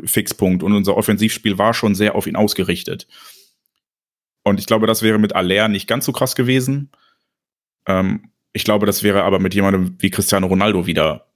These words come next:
ein bisschen so, weil du kannst nicht jemandem zehn Millionen, zwölf Millionen Jahresgehalt zahlen und dann nicht dein Spiel fast komplett auf den aus-, ausrichten. Das funktioniert nicht. Und deshalb, ich, ich, ich sehe den Reiz. Und wenn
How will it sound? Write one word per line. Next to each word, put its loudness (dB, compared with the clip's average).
ein -2
bisschen -2
so, -2
weil 0
du -10
kannst -2
nicht 0
jemandem 0
zehn 2
Millionen, 0
zwölf -2
Millionen 2
Jahresgehalt 0
zahlen 0
und -4
dann 2
nicht 0
dein 0
Spiel 0
fast -4
komplett 0
auf -2
den 0
aus-, -2
ausrichten. -4
Das 0
funktioniert 0
nicht. -8
Und -2
deshalb, -2
ich, -14
ich, -2
ich -2
sehe 2
den 2
Reiz. -2
Und 0
wenn 0